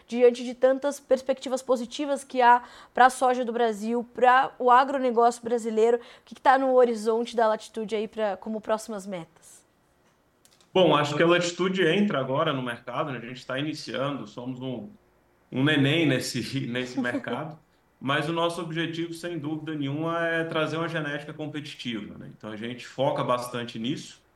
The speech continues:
Speaker 2: é, a gente foca em levar, eu digo e brinco com o meu time, acho que a gente,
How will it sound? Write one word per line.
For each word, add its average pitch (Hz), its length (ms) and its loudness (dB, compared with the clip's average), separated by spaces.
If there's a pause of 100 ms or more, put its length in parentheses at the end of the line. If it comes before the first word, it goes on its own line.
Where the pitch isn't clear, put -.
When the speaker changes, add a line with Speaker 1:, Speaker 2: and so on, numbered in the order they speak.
(420)
Speaker 2:
é, 107 840 0 (260)
a - 100 -4
gente 131 240 -2
foca 143 360 -4
em 135 100 -2
levar, 120 720 0
eu 120 200 -12
digo 139 320 -6
e - 20 -4
brinco 127 360 -6
com 135 80 -12
o - 20 -8
meu 120 200 -10
time, 110 280 -12
acho 104 120 -12
que - 80 -18
a 107 40 -14
gente, 123 580 -12